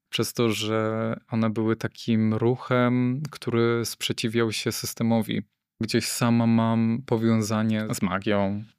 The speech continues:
z żywiołami, z Matką Ziemią, więc faktycznie łączę to wszystko, ale w tym samym czasie uszlachetniam i za każdym razem gdzieś biję pokłon wszystkim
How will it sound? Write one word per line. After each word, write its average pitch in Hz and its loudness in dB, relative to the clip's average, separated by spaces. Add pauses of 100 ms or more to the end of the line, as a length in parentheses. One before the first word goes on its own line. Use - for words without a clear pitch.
z 123 -8
żywiołami, 101 0
z - -6
Matką 110 0
Ziemią, 117 0 (400)
więc 117 2
faktycznie 127 0
łączę 117 2
to - -2
wszystko, 139 -2 (120)
ale 117 4 (100)
w - -20
tym 131 4
samym 120 4
czasie 131 2 (180)
uszlachetniam 117 2
i 107 0 (260)
za 117 -2
każdym 117 2
razem 113 2
gdzieś 104 -2
biję 110 2
pokłon 107 0
wszystkim 113 -2